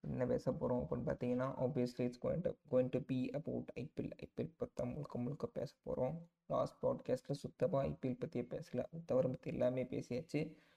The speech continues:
But இந்த பாட்காஸ்ட்ல வந்துட்டு முழுக்க முழுக்க ஐ பி எல் twenty twenty-one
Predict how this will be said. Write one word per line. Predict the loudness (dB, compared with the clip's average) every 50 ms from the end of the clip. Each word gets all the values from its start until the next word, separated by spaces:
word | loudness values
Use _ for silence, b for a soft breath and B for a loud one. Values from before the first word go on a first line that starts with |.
| B B _ 2
But | 2 2 2 2 2
இந்த | 2 2 2 2 2 2
பாட்காஸ்ட்ல | 4 4 4 4 2 0 0 0 0 0
வந்துட்டு | 0 2 0 0 2 2 2 4
முழுக்க | 4 2 2 2 2 2 2
முழுக்க | 2 2 0 -2 -4 -2 -2
ஐ | 0 0 0 0 0
பி | -2 -2
எல் | -2 0 0
twenty | 0 0 0 0 -2 -2
twenty-one | -2 -4 -4 -4 -4 -4 -4 -4 -4